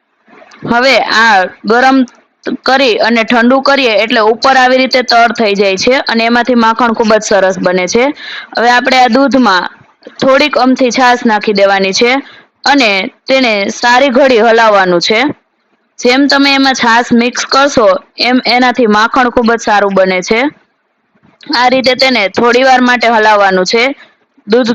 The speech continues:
સાવ ઠંડુ પડી જાય ત્યાં સુધી એને હલાવવાનું છે. આ રીતે આપણે દૂધમાં છાશ નાખી તેને મેળવી અને રાતે રાખી દેવાનું છે.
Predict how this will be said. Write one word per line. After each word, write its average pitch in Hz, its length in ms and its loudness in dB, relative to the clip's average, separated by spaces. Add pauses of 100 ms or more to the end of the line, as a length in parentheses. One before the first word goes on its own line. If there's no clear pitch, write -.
(200)
સાવ 226 300 0
ઠંડુ 240 360 0
પડી 277 280 0
જાય 208 220 0
ત્યાં 233 220 -2
સુધી 240 300 0
એને 208 160 0
હલાવવાનું 180 560 0
છે. 214 160 -2 (4000)
આ 233 160 0
રીતે 254 240 0
આપણે 247 380 0
દૂધમાં 233 480 0
છાશ 233 320 0
નાખી 254 400 0
તેને 220 300 -2
મેળવી 226 480 0
અને 220 260 0
રાતે 208 320 0
રાખી 240 340 0
દેવાનું 190 440 2
છે. 220 180 0